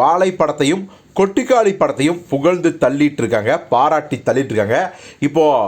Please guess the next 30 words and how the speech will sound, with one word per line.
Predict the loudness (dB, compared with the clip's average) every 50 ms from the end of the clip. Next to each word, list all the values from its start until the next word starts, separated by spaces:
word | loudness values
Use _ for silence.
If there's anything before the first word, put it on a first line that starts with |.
| -4 -8 -16 -14 _ -4
நமக்கே | -4 -2 -2 -2 -2 0 0
தெரியும், | 2 2 2 2 2
வாழை | 2 4 2 2 2 0 0 0 0
படத்தை | 0 0 0 0 -2 -2 0 0 0
பார்த்து | 2 0 0 -2 0 -2 -2 -2 -2 -4 -2 0
பல | 0 0 0 0 0 0 0 2 2 0
நடிகர்கள் | 0 0 2 2 2 2 2 -2 -2 0 0
பாராட்டியிருக்காங்க. | 0 2 2 0 0 0 0 0 0 0 0 0 0 0 0
அதுல | 2 2 2 2 0
மிக | 0 -2 0 0
முக்கியமா | -2 -2 0 -2 0 2 0 0 0
நம்ம | 0 0 -2 -2 -2 0
கார்த்தி | 0 0 0 -2 0 0 0
அவர்கள் | 2 2 0 2 0
பார்த்தீங்கன்னா, | -2 -2 0 -2 0 0 0 -2 -6 -10 -20 -20 -18 -8 -2 0
மாரி | 2 2 2 2 0 -2 0 0
செல்வராஜையும் | 0 2 2 4 4 4 2 2 0 0 0 0 -2 -4 -6 -4 0 2
அவருடைய | 2 4 4 4 4 4 4 2 2 0 -2 -2
அந்த | 0 0 2 2
வாழை | 2 2 2 2 2 0 0 0
படத்தையும் | 0 -2 0 -2 -4 -4 -2 0
பார்த்து | 0 0 2 2 2 2 2 2
ரொம்பவே | -2 -2 0 0 2 2 2
நெகிழ்ந்து | 0 0 0 -4 -4 -2 -2 -2 0 0
போய் | 0 2 2 2 0 0 -4 -10 -20 -20 -18 _ -2 0
பாராட்டி | 0 2 2 0 0 0 -2 -2 0
தள்ளியிருக்காரு. | 0 0 0 0 2 2 2 2 2 0 -2 -6 -10 -18 -20 -10 -4 -2 -2
இந்த | 0 0 0 2 2
நேரத்துல | 2 2 2 2 2 2 2 2 2 -2 -6 -2 0 0
ஏற்கனவே | 0 2 2 2 4 4 6 6